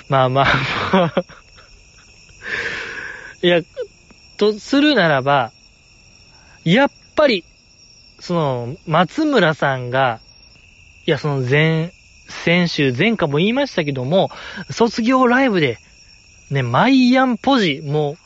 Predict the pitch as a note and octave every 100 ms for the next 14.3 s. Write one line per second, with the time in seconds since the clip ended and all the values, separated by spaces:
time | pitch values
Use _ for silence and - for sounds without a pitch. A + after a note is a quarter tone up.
0 | - - - _ _ _ _ - - -
1 | - - - - C3+ C#3 B3 C#4 D4 C#4+
2 | D3+ - C#3 G3+ G#3+ G3+ B3 C3 E3 F3+
3 | F#3 G3 B2 G#2+ A#2 - - - - -
4 | A#3 C4+ G#3+ F3+ G#3 C#4+ C#4+ - D4+ G#3
5 | D3+ C#3+ G3 A3 B2+ B2 F#3 C4+ - E4+
6 | F3+ - G3+ D4+ F#4 - C3+ B2 A#2 A2
7 | D3+ - - A3 G#3+ - G#3 G3 E3+ -
8 | - - - - - B3+ C4+ C#4 C4+ C4
9 | C4 C4 C4 A3 C4 C#4+ F3+ C3+ - G3
10 | F#3+ G3+ D#3 - B2 B2 C3+ D3 - -
11 | B2 - - - - - _ _ _ -
12 | - _ - - - A#3 F3 C3+ A#2+ D#3+
13 | D#3+ C#3 C3 C3 F3+ A#3+ A3+ F#3 D#3+ D3+
14 | F3 G#3 -